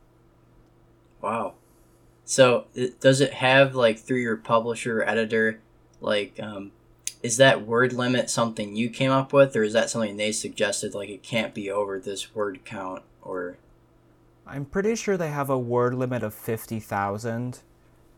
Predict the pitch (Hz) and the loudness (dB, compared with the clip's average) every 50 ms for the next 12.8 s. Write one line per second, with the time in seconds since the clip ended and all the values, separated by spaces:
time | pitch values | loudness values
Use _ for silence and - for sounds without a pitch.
0 | _ _ _ _ _ _ - - 113 110 110 - 127 120 117 117 117 120 123 143 | _ _ _ _ _ _ -6 0 0 0 0 0 -2 -2 -2 -2 -4 -4 -6 -4
1 | 156 175 190 185 202 208 196 196 165 135 131 123 120 120 123 - - 127 120 131 | -2 -2 -2 0 0 0 2 2 2 2 2 2 0 0 -2 -4 -6 -4 -2 0
2 | 127 127 131 127 127 127 127 131 127 127 - - 135 135 135 135 143 143 143 143 | 0 0 0 -2 -2 -2 -2 -2 -4 -4 -4 -4 -2 -2 -2 0 0 0 0 0
3 | 147 143 143 135 127 - - - _ _ - - 123 - - 123 120 120 117 117 | 0 -2 -4 -6 -10 -16 -20 -20 _ _ -16 -14 -12 -4 0 2 4 4 4 2
4 | 117 113 - 127 - - - - 302 - - - - - _ _ _ _ _ _ | 2 0 0 -2 0 4 6 8 8 6 6 4 -4 -10 _ _ _ _ _ _
5 | _ _ _ _ - - 160 180 190 185 180 170 165 160 - 165 139 139 135 - | _ _ _ _ -2 -2 0 0 2 2 2 2 0 2 2 0 0 0 -2 -6
6 | - - 143 175 190 214 240 226 - 170 143 - - 131 131 127 - 143 127 120 | 0 2 4 4 6 4 2 2 0 -4 -4 -2 0 0 0 0 -2 -4 -4 -4
7 | - - - - 120 120 123 123 127 - - 135 123 123 127 123 117 113 110 110 | -4 -6 -4 -4 -2 -2 -2 -4 -4 -2 0 0 0 2 2 2 2 2 0 -4
8 | 107 - - 113 107 110 110 117 117 117 120 120 120 117 - 127 120 127 127 135 | -8 -8 -8 -6 -6 -4 -4 -4 -4 -4 -4 -6 -6 -6 -8 -8 -8 -4 -4 -2
9 | 135 135 139 139 135 131 - _ _ _ _ _ - - 120 107 107 113 113 98 | -2 0 -2 -4 -6 -10 -16 _ _ _ _ _ -12 -10 -8 -6 -2 -2 -2 -2
10 | 82 107 110 107 107 107 - - - - - 107 107 107 104 107 107 107 107 110 | -2 -4 -6 -6 -8 -12 -12 -14 -18 -12 -8 -6 -6 -6 -6 -6 -6 -6 -6 -6
11 | 104 - - 110 104 101 101 95 - - 107 104 107 107 - 101 76 80 69 62 | -8 -8 -10 -8 -8 -8 -8 -10 -10 -8 -8 -8 -8 -8 -10 -10 -8 -8 -8 -8
12 | 60 - - 60 58 62 53 53 53 50 50 50 50 53 85 104 | -10 -10 -10 -10 -8 -8 -6 -8 -8 -8 -8 -8 -8 -10 -10 -12